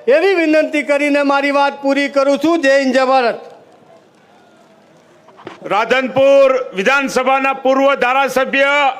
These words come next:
Speaker 2: અને માલધારી મહાપંચાયતના અધ્યક્ષ અને આક્રમક નેતા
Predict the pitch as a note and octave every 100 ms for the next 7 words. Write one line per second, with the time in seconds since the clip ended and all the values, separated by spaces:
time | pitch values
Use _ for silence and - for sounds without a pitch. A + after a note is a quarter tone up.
0 | - - _ - C4 C#4 B3 B3+ C4 C#4
1 | C#4+ C4 B3+ C#4 C4+ C4+ C4 C4+ C#4 B3
2 | A#3+ C4+ C4 G3+ D4 D4 C4 D#3+ - -
3 | - - B3+ C4+ B3+ - - C4 C#4 D4
4 | D4 D4 A#3 C4+ C#4+ D4 D4+